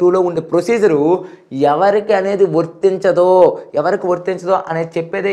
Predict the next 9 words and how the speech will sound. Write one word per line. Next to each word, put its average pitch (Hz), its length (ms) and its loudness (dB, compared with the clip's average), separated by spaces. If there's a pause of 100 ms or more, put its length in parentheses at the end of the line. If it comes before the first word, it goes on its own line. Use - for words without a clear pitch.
ఏంటి 180 160 -8
మనకి? 185 340 -4 (420)
ట్వంటీ 160 280 -6
టూ 170 140 -8
క్లాజ్ 151 340 -4
త్రీలో 185 280 -4 (120)
అనేది 156 260 -10
చెప్పారు 120 300 -10
మనకి. - 240 -20